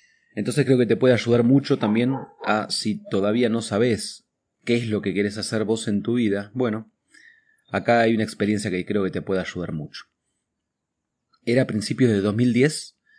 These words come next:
cuando gracias a llevar a turistas a los puntos energéticos de Capilla del Monte y alrededores, conocí Ojo de Agua. Yo en ese tiempo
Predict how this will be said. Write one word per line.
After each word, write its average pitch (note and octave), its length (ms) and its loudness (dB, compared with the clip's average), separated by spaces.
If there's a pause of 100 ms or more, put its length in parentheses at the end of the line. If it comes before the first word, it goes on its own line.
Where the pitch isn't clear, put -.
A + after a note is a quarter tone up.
(600)
cuando A2 280 2
gracias C3 320 2
a A2+ 60 -2
llevar A2+ 320 0
a B2 100 0
turistas A#2+ 720 -2
a G#2+ 100 -2
los G#2 100 -2
puntos B2+ 340 0
energéticos G#2+ 640 -2
de G2+ 80 -2
Capilla A#2 360 -2
del G#2 120 0
Monte A#2+ 340 0
y G#2 100 2
alrededores, G2+ 720 -2 (120)
conocí F#2+ 460 -4 (100)
Ojo F#2+ 320 -6
de D#2+ 140 -8
Agua. - 400 -16 (1400)
Yo B2 120 -2
en C3 60 6
ese B2+ 160 0
tiempo D3 520 2